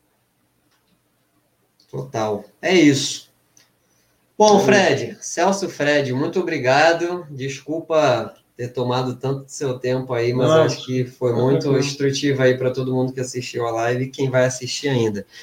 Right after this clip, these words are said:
Speaker 1: Pessoal, obrigado pra quem
Speaker 2: Ah.
Speaker 1: ficou na live, pra quem entrou e saiu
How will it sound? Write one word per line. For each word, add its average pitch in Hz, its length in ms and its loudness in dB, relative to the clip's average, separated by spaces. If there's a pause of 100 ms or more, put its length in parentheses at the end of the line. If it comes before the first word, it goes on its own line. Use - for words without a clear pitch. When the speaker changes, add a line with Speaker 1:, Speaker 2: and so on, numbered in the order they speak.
(280)
Speaker 1:
Pessoal, 143 440 6
obrigado 139 540 4
pra 151 140 4
quem 156 200 -2
Speaker 2:
Ah. 131 120 2
Speaker 1:
ficou 151 200 -2
na 143 180 2
live, 151 480 4
pra 143 220 0
quem 147 200 0
entrou 143 380 0
e 147 60 -4
saiu 143 640 -2